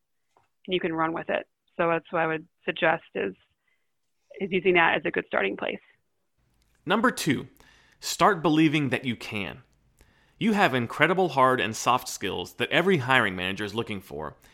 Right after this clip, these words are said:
Speaker 2: and you have the ability and desire to be committed and loyal. That speaks volumes. Now go out and get it. My amazing wife, who is a veteran and can, considered herself a military spouse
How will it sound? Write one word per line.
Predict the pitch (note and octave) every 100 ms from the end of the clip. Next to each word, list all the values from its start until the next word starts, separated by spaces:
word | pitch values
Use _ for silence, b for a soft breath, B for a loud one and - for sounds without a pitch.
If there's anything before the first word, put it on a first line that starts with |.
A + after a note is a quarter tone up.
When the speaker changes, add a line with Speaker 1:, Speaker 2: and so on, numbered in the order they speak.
| b
Speaker 2:
and | D3 G#3 F3+
you | C3
have | A#2+ B2
the | A#2
ability | A2 G2+ C3+ D3 C#3+ -
and | A#2
desire | A2 G#2 A2 G#2
to | F#2+ F#2
be | A2
committed | - G#2 G2+ G#2+
and | F#2 G2
loyal. | F#2 F#2 B1+ _ _ _ _ -
That | C#3+ -
speaks | - B2+ A#2+ -
volumes. | F#2+ F#2+ G2 D2 A#1 - - _ _ _
Now | - A2+
go | G#2+ D3+ D3
out | B2
and | G2+
get | G2 F#2+
it. | E2+ - _ _ _ _ _ _ b b b b
My | E3+ C#4
amazing | D#3+ D3+ D3 C#3+ A#2
wife, | F2+ F2+ -
who | B2+
is | B2
a | A2
veteran | G2+ B2+ G2+ E2 F2+ -
and | - A2+ -
can, | D3+ C3+
considered | C3+ - G#3 D3+
herself | A#2 B2+ A#2
a |
military | G#2+ B2 B2+ A#2 G2
spouse | - A#2+ A2 F#2+ -